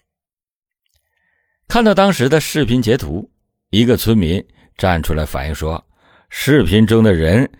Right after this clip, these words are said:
是他的两个亲戚，因为母亲患病，当天晚上亲戚乘车赶来探望，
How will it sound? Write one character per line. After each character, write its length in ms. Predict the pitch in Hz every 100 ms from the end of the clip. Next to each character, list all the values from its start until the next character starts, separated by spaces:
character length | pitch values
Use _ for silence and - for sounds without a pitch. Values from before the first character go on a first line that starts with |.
| _
是 240 | - -
他 220 | 73 - 95
的 100 | 85
两 240 | 71 67
个 140 | 80
亲 400 | 78 - - 170
戚， 260 | 180 95 - _ _ _ _
因 180 | 92
为 80 | 110
母 240 | 104 76 80
亲 160 | 110
患 240 | 110 110 101
病， 180 | 135 92 _ - _
当 140 | 87
天 160 | 95 95
晚 160 | 76
上 140 | 71 80
亲 240 | - 107
戚 240 | 107 95 - - -
乘 260 | - 87
车 160 | 95 95
赶 180 | 87 65
来 100 | 85
探 260 | - 196 101
望， 180 | 67